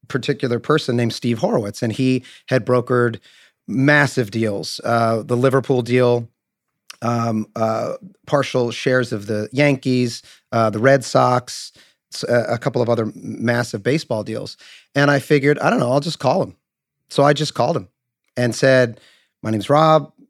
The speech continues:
You may have never heard of me, but if you have kids, I'm sure they have. And I wanna buy, uh, I, I wanna buy a, a, a football team in Europe. Will you help me?"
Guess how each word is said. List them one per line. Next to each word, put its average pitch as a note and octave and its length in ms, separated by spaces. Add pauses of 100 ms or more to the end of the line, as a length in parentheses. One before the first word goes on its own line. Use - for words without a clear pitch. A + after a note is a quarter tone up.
(140)
You B2 140
may C3 140
have A#2 120
never A2 200
heard E3+ 160
of D3 60
me, D#3 140
but A#2+ 260
if A#2 120
you A2+ 80
have A2 160
kids, D3+ 300
I'm A2 100
sure A2 200
they G#2+ 140
have. C#3+ 400 (340)
And B2 100
I B2+ 100
wanna B2 220
buy, A#2+ 460
uh, A#2+ 420
I, A#2 100 (180)
I A2+ 240
wanna A#2+ 200
buy A#2 180
a, A2+ 100 (180)
a, A2 160 (140)
a A#2 80
football C3 380
team A#2 360 (320)
in B2 140
Europe. C3+ 320
Will A#2+ 120
you B2+ 100
help E3 160
me?" G2 160